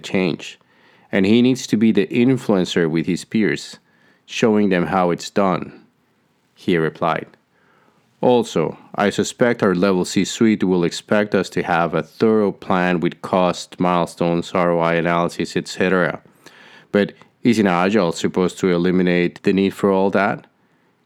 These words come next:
Is it not about experimentation and learning versus following process and producing massive documentations?"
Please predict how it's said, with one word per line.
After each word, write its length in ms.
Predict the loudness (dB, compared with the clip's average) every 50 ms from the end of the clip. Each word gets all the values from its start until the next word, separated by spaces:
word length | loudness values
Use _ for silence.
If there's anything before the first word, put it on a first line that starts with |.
| _ _ -4
Is 160 | -2 0 2
it 160 | 0 0 2
not 300 | 0 0 2 2 2 0
about 340 | 0 0 0 2 2 2 0
experimentation 1040 | 0 0 -2 -4 -4 -2 0 0 0 0 0 0 0 0 0 0 -2 -2 -2 0
and 240 | 0 0 0 0 0
learning 680 | 0 2 2 2 0 0 0 0 0 -2 -4 -4 -4
versus 540 | -2 0 0 -2 -2 -2 -2 -2 -2 -4 -6
following 560 | -10 -6 -2 0 0 0 0 0 -2 -2 -4
process 580 | -6 -4 -2 -2 -2 -2 -2 -2 -2 -2 -2 -2
and 180 | -4 -4 -4 -4
producing 520 | -4 -2 -2 -2 0 -2 -2 -2 -2 0
massive 340 | 0 0 -2 -2 -4 -4 -4
documentations?" 1080 | -2 -2 -2 -2 -4 -4 -6 -6 -4 -4 -4 -4 -4 -4 -6 -8 -8 -8 -10 -12 -16